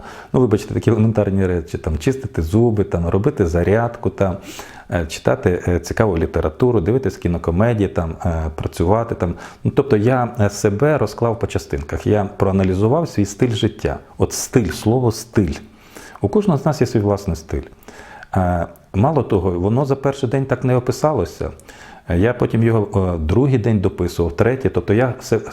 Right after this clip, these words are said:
постарався сам себе, ну, якби описати. І описати через свою поведінку, через звички, через основні блоки, як проходить моє життя, е, що мені, мені подобається, що я рахую позитивне,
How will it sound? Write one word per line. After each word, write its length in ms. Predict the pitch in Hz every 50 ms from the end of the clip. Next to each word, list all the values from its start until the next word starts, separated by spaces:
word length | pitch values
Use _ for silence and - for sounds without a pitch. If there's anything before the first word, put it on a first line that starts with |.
| - -
постарався 480 | - - - - - 143 139 117 - 107
сам 280 | - - 127 123 117
себе, 500 | 107 - - 107 92 98 139 151 170 190 185 - - - - - - - - - -
ну, 60 | 113
якби 220 | 113 110 95 95 -
описати. 720 | - 117 101 - 127 - - - 98 78 - - - 104 -
І 40 | 101
описати 440 | 98 98 - 117 - 214 208 208 147
через 340 | - - - 131 120 - -
свою 220 | - 127 127 127
поведінку, 460 | 127 131 120 131 139 180 190 180 123
через 260 | - - 120 113 113 113
звички, 300 | 143 165 170 - - 95
через 240 | - 107 101 98
основні 360 | 98 98 - 131 120 135 143 131
блоки, 440 | 120 127 160 160 160 - 104 92 - - - - - - -
як 220 | 98 120 147 143
проходить 420 | - 104 98 - 123 113 113 - -
моє 200 | 104 98 95 85
життя, 400 | 85 85 - - - 78 80 82 - - - - - - - - -
е, 60 | 95
що 220 | - - - 147
мені, 200 | 160 147 131 127
мені 180 | 123 120 123 123
подобається, 720 | 123 - 110 92 92 92 87 - 82 85 80 - - 87
що 240 | - - - - 131
я 100 | 139 143
рахую 360 | 143 139 - 139 131 127 131
позитивне, 720 | - 123 113 123 123 - - - 92 87 87 87 85 85